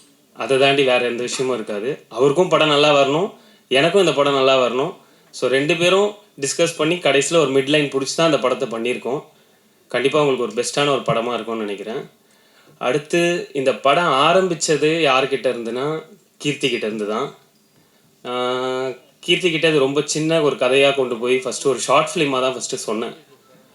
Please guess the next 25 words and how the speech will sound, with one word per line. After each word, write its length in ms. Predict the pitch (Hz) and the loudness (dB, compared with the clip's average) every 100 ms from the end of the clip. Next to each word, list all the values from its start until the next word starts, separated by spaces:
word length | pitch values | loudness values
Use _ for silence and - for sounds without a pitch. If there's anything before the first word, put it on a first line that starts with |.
| _ _ - | _ _ -4
அங்கிருந்து 480 | 123 139 147 156 165 | 0 2 2 4 4
ஆரம்பிச்சது 560 | 131 127 113 - 104 | 4 2 -4 -6 -6
தான். 240 | 110 113 - _ _ _ _ _ _ - - | -6 -8 -12 _ _ _ _ _ _ -18 -12
ஆ, 340 | 120 117 113 107 | -8 -6 -6 -6
அப்ப-, 500 | 123 - 180 170 143 | -6 -2 2 2 0
அப்பத்துல 400 | - - 180 196 | -2 0 2 4
இருந்தே, 260 | 185 180 196 | 4 4 4
முதல்ல 360 | 180 147 165 175 | 4 4 4 4
இருந்தே 220 | 170 190 | 4 2
இந்த 120 | 175 | 0
கதையில 300 | - 147 139 | -2 0 2
இருந்த 380 | 156 147 139 127 | 2 2 2 2
ஒரு 260 | 123 123 113 | 2 0 -4
முக்கியமான 520 | 135 135 - 185 190 196 | -6 -4 0 4 4 4
கேரக்டர்னா 540 | 160 135 110 143 147 | 2 0 -2 -2 0
அந்த 40 | |
இந்திரான்ற 560 | 120 131 139 139 135 127 | 0 0 2 2 2 0
ஒரு 100 | 104 | -2
கேரக்டர் 420 | 104 104 104 104 | -6 -8 -8 -10
தான். 200 | 98 101 - _ _ _ _ _ - _ _ _ | -12 -12 -16 _ _ _ _ _ -20 _ _ _
என்னால 300 | - 135 156 | -4 0 2
ரொம்ப 260 | 139 156 196 | 2 2 0
ஸ்ட்ராங்கா 360 | 190 156 147 143 | 2 2 2 2
சொல்ல 220 | 139 131 | 0 -2
முடியும். 520 | 120 123 147 196 | 0 0 0 -2